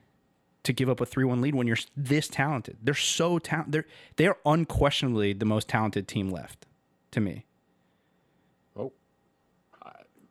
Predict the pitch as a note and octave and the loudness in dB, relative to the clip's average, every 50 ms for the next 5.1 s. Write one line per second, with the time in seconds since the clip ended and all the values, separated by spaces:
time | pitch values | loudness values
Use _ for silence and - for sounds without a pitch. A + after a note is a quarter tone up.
0 | _ _ _ _ - D#3+ C#3+ C#3+ D#3 - - E3 D3+ C#3+ - D#3+ D#3 D3+ - C3+ | _ _ _ _ 2 4 4 4 4 2 4 4 4 4 4 4 2 2 2 0
1 | A2+ A#2 C3 G#3 G#3 - - A2 - _ _ _ _ _ _ _ _ _ _ _ | 2 2 2 2 0 -2 -4 -6 -8 _ _ _ _ _ _ _ _ _ _ _
2 | _ _ _ _ _ _ _ - A#2+ C#3 C3+ C#3 C3+ - F2+ D#2+ F#2 G#2+ G2+ D#2 | _ _ _ _ _ _ _ -4 -2 0 0 0 0 0 -2 -4 -2 -4 -4 -6
3 | - - - A2+ A#2 A2+ A2+ - G2+ G2+ - - _ - G2 F#2+ F2+ F2 - G#2+ | -6 -8 -2 0 0 0 0 -2 -6 -8 -8 -12 _ -12 -10 -10 -8 -2 0 2
4 | A3+ A#3 B2+ G#2 - B2+ - - F2 F#2 F#2 E2 - - B3+ - G#2+ G2 - - | 2 2 2 0 -2 -6 -10 -12 -10 -8 -6 -2 -2 -2 -2 -2 -8 -12 -14 -16
5 | - | -16